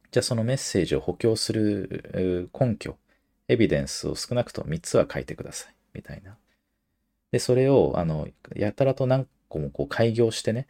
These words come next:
文字数を稼ぐんじゃなくて、それを一つのパラグロな、パラグラフの中で書いてください。っていうことなんですよ。日本ってなんか本読んだり、ブログ読んだり、エッセイ読むと、やたらと改行し、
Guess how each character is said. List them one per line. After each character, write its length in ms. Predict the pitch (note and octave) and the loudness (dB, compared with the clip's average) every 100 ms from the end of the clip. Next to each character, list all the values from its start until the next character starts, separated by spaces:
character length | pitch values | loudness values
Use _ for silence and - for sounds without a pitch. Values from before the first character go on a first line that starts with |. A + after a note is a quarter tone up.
| _ - | _ -2
文 100 | G2 | 0
字 100 | A#2 | 0
数 160 | - | 0
を 80 | - | -2
稼 280 | - - F#2 | -4 -4 -2
ぐ 60 | D#2+ | -2
ん 40 | |
じ 100 | C#2+ | -4
ゃ 20 | |
な 100 | C#2+ | -8
く 100 | D#2 | -8
て、 260 | - - - - - _ _ | -12 -14 -14 -18 -20 _ _
そ 160 | - B2+ | 0 2
れ 120 | C#3 | 2
を 60 | |
一 200 | - - | 2 -2
つ 120 | F#3 G#2+ | 0 0
の 100 | F#2+ | 4
パ 140 | A#2 | 6
ラ 100 | G#2+ | 6
グ 100 | G2+ | 6
ロ 100 | F#2 | 4
な、 200 | F#2 - _ | 2 -2 _
パ 100 | B2+ | 2
ラ 100 | A2+ | 4
グ 80 | F#2 | 6
ラ 100 | F2+ | 4
フ 120 | - | 2
の 60 | F#2 | -2
中 220 | G2+ D3 | 0 2
で 100 | G#2 | 2
書 80 | - | 0
い 80 | C#2+ | -2
て 80 | D#2 | -2
く 80 | D#2+ | -8
だ 80 | - | -8
さ 180 | - | -10
い。 40 | - | -14
っ 20 | _ _ _ _ _ _ _ _ _ _ | _ _ _ _ _ _ _ _ _ _
て 100 | - | -2
い 20 | |
う 40 | F#2+ | 0
こ 80 | F2 | 0
と 100 | D#2 | -2
な 80 | |
ん 60 | C2+ | -6
で 60 | - | -12
す 120 | - | -16
よ。 120 | - _ _ _ _ _ - _ _ _ _ C3 | -18 _ _ _ _ _ -20 _ _ _ _ -2
日 80 | |
本 140 | C3+ D#3+ | 2 4
っ 20 | |
て 100 | D#3 | 4
な 80 | F#2 | 2
ん 40 | |
か 80 | F2+ | 2
本 180 | - A#2+ | 2 4
読 160 | F2+ | 4
ん 60 | E2+ | 2
だ 100 | D2+ | 2
り、 240 | D2+ - - | 2 -2 0
ブ 100 | F#2+ | 4
ロ 100 | F#2+ | 6
グ 80 | F#2+ | 6
読 100 | F#2+ | 4
ん 40 | |
だ 100 | D#2 | 2
り、 60 | D#2 | 0
エ 40 | |
ッ 20 | |
セ 220 | - - | 0 -2
イ 20 | D#2 | -2
読 80 | |
む 80 | D2 | -2
と、 160 | - D2+ | -4 -2
や 120 | F2+ | 0
た 100 | - | 0
ら 80 | D#3 | 0
と 100 | - | -2
改 240 | - B2 | 4 4
行 160 | A#2 A#2 | 6 2
し、 240 | - - | 0 -12